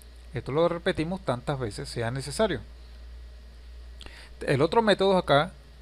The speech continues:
es Join Chat. Hacemos clic en él. Nos aparece esta publicidad y vamos a hacer clic en Go to Channel para ingresar a ese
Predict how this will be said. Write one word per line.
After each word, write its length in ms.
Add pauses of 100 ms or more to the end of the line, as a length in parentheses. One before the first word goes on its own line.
(120)
es 220 (120)
Join 280
Chat. 200 (1600)
Hacemos 260
clic 200
en 120
él. 220 (1800)
Nos 360 (120)
aparece 600
esta 260
publicidad 560
y 120
vamos 340
a 40
hacer 200
clic 200
en 200 (180)
Go 240
to 140
Channel 560 (680)
para 160
ingresar 500 (100)
a 120
ese 800